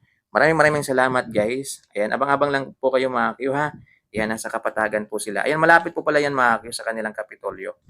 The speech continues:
Ayan, oh, malapit po siya at medyo may kalakihan din yung stage, mga ka-Q. Ayan, so kagabi po sa Dipolog City, mga Q. Malaki ho talaga yun, guys.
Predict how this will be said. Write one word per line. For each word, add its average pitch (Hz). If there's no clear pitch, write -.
Ayan, 107
oh, 101
malapit 110
po 113
siya 104
at 104
medyo 117
may 117
kalakihan 113
din 107
yung 104
stage, 98
mga 110
ka-Q. 101
Ayan, 101
so 104
kagabi 110
po 110
sa 107
Dipolog 107
City, 104
mga 104
Q. 110
Malaki 160
ho 165
talaga 131
yun, 104
guys. 107